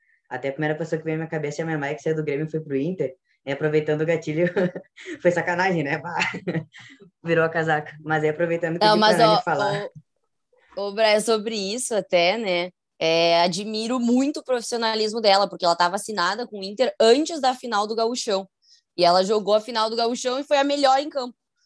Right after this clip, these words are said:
Speaker 2: né? Na minha visão, pelo menos, ela foi a melhor jogadora do Grêmio no jogo, né? E pra, só perde ali pra Vivi, a goleira do Inter, porque foi mais importante nos pênaltis,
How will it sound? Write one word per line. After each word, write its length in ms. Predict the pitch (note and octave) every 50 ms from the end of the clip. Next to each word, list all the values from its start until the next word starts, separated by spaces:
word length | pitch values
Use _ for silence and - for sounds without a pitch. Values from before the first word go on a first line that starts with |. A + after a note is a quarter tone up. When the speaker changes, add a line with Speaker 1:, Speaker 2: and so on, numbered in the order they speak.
| _ _ -
Speaker 2:
né? 120 | F#3+ F#3+ G#3
Na 80 | G#3+
minha 240 | G#3+ G#3+ A#3+ B3+ B3+
visão, 300 | A3 A3 G3 A3 A3+ B3
pelo 220 | A#3 A#3 G#3 F#3+ F3+
menos, 260 | F#3+ G3 G#3+ A3+ A#3
ela 160 | A#3 A3 A3+
foi 140 | - B3 A3+
a 20 |
melhor 260 | A3+ A3 G#3 G#3 A3
jogadora 420 | A3 B3+ A#3 A#3 A3+ G#3 A3 A3 A#3
do 120 | G#3 A#3
Grêmio 320 | G3 G#3 G#3 G3 G#3 A#3 A3+
no 120 | G#3+ G#3+
jogo, 440 | G3+ G3+ F#3+ F#3 G3 G#3 A3 D4 - _ _ _ _ _ _ -
né? 480 | G3 F#3+ F#3+ F#3+ G3 G#3+ G#3+ G#3 F#3+
E 520 | G#3 G3+ G3 G3 G3 G3 F#3+ F#3 F#3+ F#3 E3+
pra, 200 | - G#3+ G#3 -
só 160 | F#3+ - A3+ A3
perde 420 | A3 G#3+ A3+ A#3 A#3+ A3 A#3 - _ - F#3+ F#3 F#3+ G3+
ali 260 | G3 F#3+ G3+ G#3 A3 F#3+
pra 180 | - G#3+ G#3
Vivi, 520 | G#3 A3 A3+ F#3+ F3 G3 A3+ C4 A#3 G3+ F3+ _ _ -
a 140 | - F3+ G3+
goleira 260 | G3 G#3 G#3 G3+ G#3+
do 100 | G3 G#3
Inter, 240 | G#3+ A3 A3 B3 G3+
porque 260 | - G#3 G3+ G3+ G#3 G3
foi 160 | - A3 G3+
mais 180 | G3 G3 G3+
importante 600 | G3+ G3+ - G#3+ G3 F#3+ - F#3+ G3 A3 G#3+ G#3
nos 180 | G#3 G3 F#3+ -
pênaltis, 420 | - - F#3+ F#3 G3+ A#3 A3+ -